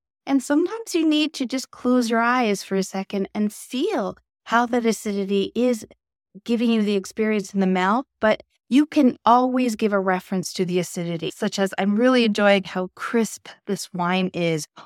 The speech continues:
or, "It has a bit of a tang quality in the wine, and I'm really enjoying it." Or another great one is, "The acidity in this wine really helps it go with so many of the delicious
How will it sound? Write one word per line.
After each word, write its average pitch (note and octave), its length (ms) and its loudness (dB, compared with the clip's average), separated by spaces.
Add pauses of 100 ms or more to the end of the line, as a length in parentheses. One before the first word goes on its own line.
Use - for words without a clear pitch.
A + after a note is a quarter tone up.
or, G#3 120 4
"It G3+ 100 2
has B3 220 0
a C4+ 60 -2
bit B3 100 2
of A3+ 80 0
a F#3 60 0
tang A3+ 720 -2
quality F#3+ 480 0
in E3+ 80 -2
the E3+ 80 0
wine, D#3 320 -2
and D#3+ 140 -2
I'm E3+ 180 0
really G#3 340 2
enjoying F3+ 500 2
it." D3 180 -6 (420)
Or B3+ 460 0
another G3 420 2
great G#3 220 0
one F3+ 260 0
is, F3 320 -4 (260)
"The G#3 120 -2
acidity A3 560 -2
in G3 80 2
this F#3 240 -2
wine F#3 360 0
really G#3+ 520 -4
helps - 340 -10
it G3 100 -8
go F#3 160 -4
with F3+ 220 -4
so G#3 300 -2
many G3 320 2
of F3 120 -2
the F3+ 80 -2
delicious F3 520 -6